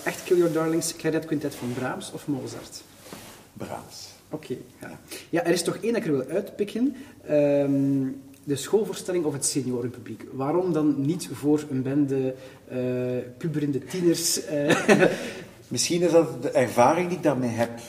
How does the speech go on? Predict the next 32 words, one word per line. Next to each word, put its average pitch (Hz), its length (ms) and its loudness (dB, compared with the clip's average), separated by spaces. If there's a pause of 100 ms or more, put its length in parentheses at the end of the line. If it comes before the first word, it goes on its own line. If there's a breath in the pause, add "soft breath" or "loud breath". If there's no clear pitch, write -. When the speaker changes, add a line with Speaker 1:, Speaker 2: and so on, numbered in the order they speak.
Speaker 1:
Ja. 127 300 0
Speaker 2:
Eh, 127 60 2
ik 123 80 -2
heb 135 80 0
dat 123 100 0
een - 60 -6
paar 139 180 2
keer 131 160 -2
gedaan 113 440 2
met 175 240 -4 (200)
het 107 160 -8
blaasquintet, 120 880 -6 (120)
eh, 104 240 -4 (220)
van, 98 300 -4
van, 90 220 -12 (340 loud breath)
van 101 140 -4
het 101 80 -4
Nationaal 104 300 -8
Orkest 120 260 -8
in 139 60 -8
der 131 120 -12
tijd 143 220 -6
nog, 135 140 -10
met 107 160 -8
Luc 98 240 -4
Lobry 101 380 -6
en 123 80 -6
zo. 117 80 -10
Speaker 1:
Mhm. 110 100 -12
Speaker 2:
Fantastisch 123 560 -6
was 113 120 -10
dat. 120 120 -6